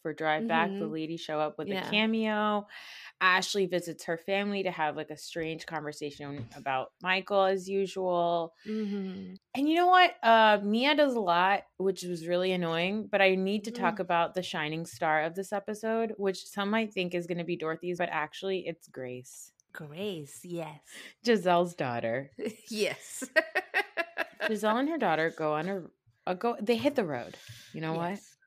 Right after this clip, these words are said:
Speaker 1: They, they, they, <laughs> oh, they hit
Speaker 2: They
Speaker 1: the open
Speaker 2: literally hit
Speaker 1: road.
Speaker 2: the
Speaker 1: They hit the open road in that weird ass fucking Gucci car. <laughs>
Speaker 2: Mm-hmm.
Speaker 1: I'm from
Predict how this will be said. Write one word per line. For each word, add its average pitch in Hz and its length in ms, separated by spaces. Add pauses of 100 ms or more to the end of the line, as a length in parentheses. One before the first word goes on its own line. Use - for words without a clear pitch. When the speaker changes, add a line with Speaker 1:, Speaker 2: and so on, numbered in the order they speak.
(120)
Speaker 1:
They, 185 180
they, 165 320
they, 180 240
<laughs> - 40
oh, 226 100
they 220 260
hit 233 220
Speaker 2:
They 247 120
Speaker 1:
the 240 80
open 220 280
Speaker 2:
literally 190 100 (200)
hit 220 80
Speaker 1:
road. 240 100
Speaker 2:
the 277 140 (840)
Speaker 1:
They 202 100
hit 262 200
the 277 120
open 226 220
road 208 180
in 208 120
that 165 200
weird 214 300
ass 208 260
fucking 196 440
Gucci 202 340
car. 170 380 (120)
<laughs> - 40 (320)
Speaker 2:
Mm-hmm. 214 540 (420)
Speaker 1:
I'm 427 240
from 494 160